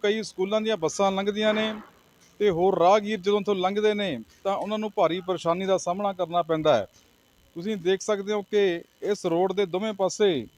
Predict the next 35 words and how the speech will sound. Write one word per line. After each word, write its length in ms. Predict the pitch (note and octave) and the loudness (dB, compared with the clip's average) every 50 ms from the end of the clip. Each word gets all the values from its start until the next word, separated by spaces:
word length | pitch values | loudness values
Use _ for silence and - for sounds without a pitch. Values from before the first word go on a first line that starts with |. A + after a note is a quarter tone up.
| - - _ _ _ _ _ _ _ _ _ _ _ - | -20 -20 _ _ _ _ _ _ _ _ _ _ _ -2
ਕਬਜ਼ਾਧਾਰੀਆਂ 720 | - F3 F3 F3+ G3+ G#3+ G#3 F#3+ G3+ F3+ E3+ F3+ F#3+ F#3+ F#3+ | 0 0 2 2 2 2 2 4 2 0 0 0 0 0 0
ਨੇ 260 | G3 F#3+ F3+ C3+ G#2+ - _ _ _ _ _ _ - | 0 -2 -2 -4 -6 -8 _ _ _ _ _ _ 0
ਆਪਦਾ 260 | D#3 E3 E3+ G#3 A3 | 0 2 4 4 2
ਸਮਾਨ 380 | G3+ - F#3 E3+ E3 F3 F3+ F3 | 2 0 0 4 4 4 4 4
ਸੁੱਟ 220 | - F#3+ F3+ - | 0 -6 -6 -6
ਕੇ 360 | G3+ - G#3+ G3 F3 D#3 D3 - _ _ _ _ - | -2 0 2 2 2 0 -4 -8 _ _ _ _ -2
ਕਬਜ਼ਾ 280 | F3 F3 F3+ G#3+ G#3+ | 0 2 2 2 0
ਕੀਤਾ 300 | F3+ F3+ F3 - G3+ F#3 | 0 -2 -4 0 2 2
ਹੋਇਆ 260 | E3 D3+ D3 C#3+ C3 | 4 4 2 2 2
ਹੈ 140 | A2+ G#2 F2+ F#2+ G#2 - _ _ _ _ _ _ _ _ _ _ _ - _ _ _ - | 2 0 -2 -6 -12 -20 _ _ _ _ _ _ _ _ _ _ _ -20 _ _ _ -6
ਤੇ 80 | E3+ E3 | -6 -4
ਜਿਸ 200 | D3 F3+ F#3 - | -2 -4 -6 -2
ਤੋਂ 160 | - A3 G#3+ | -2 -2 0
ਲੋਕ 220 | G3+ F#3+ G3 G3 F3 | 2 2 0 2 4
ਡਾਢੇ 260 | E3 E3 E3+ F3+ G#3+ | 2 2 2 2 0
ਪਰੇਸ਼ਾਨ 440 | G3+ F#3+ G3 E3+ - F#3 F#3 F#3+ G3 | 0 0 -4 -4 0 0 0 2 0
ਨੇ। 200 | G3 G#3 G#3 G#3 F#3+ | -2 -4 -6 -6 -8
ਜੋ 180 | E3 E3 G3 F#3+ | -8 -6 -6 -4
ਬੱਸਾਂ 360 | D#3 D#3 D3 - - G#3 G3+ | -4 -6 -6 -2 0 0 2
ਵਾਲੇ 240 | F#3+ G3 G3 G3+ G3+ | 2 2 2 2 2
ਨੇ, 80 | G3 | -2
ਉਹਨਾਂ 280 | G#3 F3 F#3 G3 A3 A3 | -4 -6 -4 -2 -2 -2
ਦਾ 100 | G#3 G#3 | -2 -2
ਕਹਿਣਾ 300 | - - F#3+ G3+ G#3+ G#3+ | -2 -2 -2 0 0 -2
ਕਿ 120 | G3+ - G3+ | -2 -2 -6
ਜਦੋਂ 240 | E3 D#3+ E3 G3 G3 | -4 -4 -4 -4 -4
ਮੀਂਹ 180 | F3+ F3+ G#3 G3+ | -4 -6 -6 -6
ਪੈਂਦਾ 340 | - G3+ F#3+ F3+ F#3 F#3+ F#3 F3+ | -6 -6 -6 -2 0 0 0 0
ਤਾਂ 220 | - F#3+ F#3 F#3 | -2 -2 -2 -2
ਇਸ 220 | - F3 F3 - - | -4 -6 -6 -6 -8
ਉੱਪਰ 260 | F#3 - - G3 F#3 | -10 -6 -6 -6 -6
ਪਾਣੀ 300 | F3 - E3+ E3 F3 F3+ F3 - - - - _ _ _ - | -4 -2 -2 -2 -2 -4 -10 -14 -20 -20 -20 _ _ _ -2
ਭਰ 120 | F#3 D#3 | -2 -2
ਜਾਂਦਾ 360 | C3 D3+ D#3+ F3 F#3 G3+ E3+ | 0 -2 -2 2 4 4 4
ਹੈ, 60 | B2 | 4